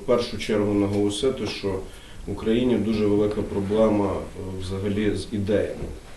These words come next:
Тобто те, що просто витає в повітрі, і те, що можна легко розвивати, чим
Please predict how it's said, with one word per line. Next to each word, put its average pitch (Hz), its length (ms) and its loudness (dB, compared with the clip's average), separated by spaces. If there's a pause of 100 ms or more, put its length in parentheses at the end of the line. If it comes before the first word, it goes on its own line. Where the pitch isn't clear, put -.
(520)
Тобто 107 760 2 (1000)
те, 139 160 6
що 117 580 4 (240)
просто 120 340 2
витає 110 420 6
в 104 60 0
повітрі, 113 1000 4
і 98 120 -4
те, 113 120 0
що 113 220 -2 (300)
можна 104 280 0
легко 104 400 0
розвивати, 104 600 2
чим 104 360 0